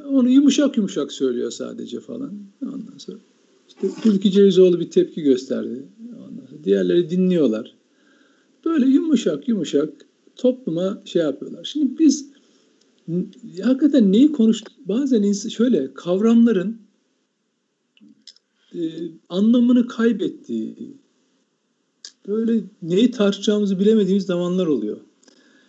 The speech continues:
Yani biz mesela <clears throat> geçen gün yine ünlü bir yönetmen,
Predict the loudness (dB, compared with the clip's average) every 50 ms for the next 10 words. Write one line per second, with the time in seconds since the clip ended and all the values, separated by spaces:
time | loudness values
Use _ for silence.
0 | _ _ -4 -2 -2 2 4 4 4 4 4 4 2 4 6 4 4 4 6 4
1 | 6 4 4 2 -2 -6 -20 _ _ 0 0 0 0 -2 -4 -6 -8 -12 -20 _
2 | _ _ _ _ _ _ _ _ _ _ _ _ _ _ -20 _ _ _ _ _
3 | _ _ _ _ _ _ -14 -12 -10 -4 0 2 4 4 4 4 4 4 2 2
4 | 2 2 0 0 -4 _ _ _ _ _ _ _ _ _ _ _ -4 0 2 4
5 | 2 2 2 0 -4 -2 -2 -2 -2 -2 -4 -4 -6 -6 -6 -6 -6 -6 -8 -14
6 | -18